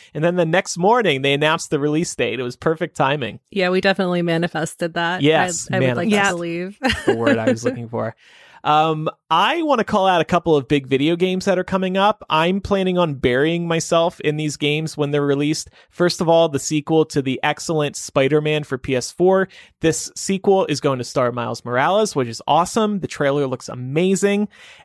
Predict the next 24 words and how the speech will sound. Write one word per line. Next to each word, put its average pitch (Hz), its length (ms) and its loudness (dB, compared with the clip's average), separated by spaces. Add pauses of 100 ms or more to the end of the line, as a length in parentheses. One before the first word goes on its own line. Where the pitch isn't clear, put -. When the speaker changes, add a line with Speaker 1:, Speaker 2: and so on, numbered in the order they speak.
Speaker 1:
And 185 160 2
then 226 120 2
also 247 400 2
the 208 140 0
sequel 220 440 0
to 208 240 -2
Horizon 185 600 2
Zero 165 400 2
Dawn. 131 480 0
That 151 240 0
game 185 400 -2
was 139 500 2
what 143 120 2
I 135 80 2
played 139 340 0
after 131 640 -2
The 135 160 -6
Legend 131 300 0
of 123 80 -6
Zelda 127 300 2
Breath 123 240 -2
of 117 80 -8
the 117 60 -2
Wild. 131 420 2